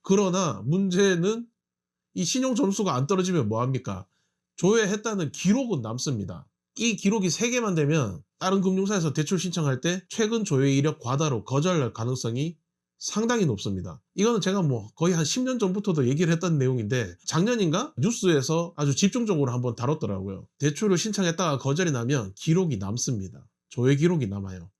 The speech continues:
대출을 비교해주는 어플로 편리하게 하실 수는 있지만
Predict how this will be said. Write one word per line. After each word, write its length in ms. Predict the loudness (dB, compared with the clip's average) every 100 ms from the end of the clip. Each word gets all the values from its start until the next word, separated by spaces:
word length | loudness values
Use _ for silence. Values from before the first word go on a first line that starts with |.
| -6
대출을 340 | -2 2 4
비교해주는 580 | 2 2 2 2 2 0
어플로 720 | -2 -2 0 2 0 -2 -6
편리하게 460 | -4 0 2 0 0
하실 220 | 0 -2
수는 240 | -2 0
있지만 480 | 0 0 2 0 -2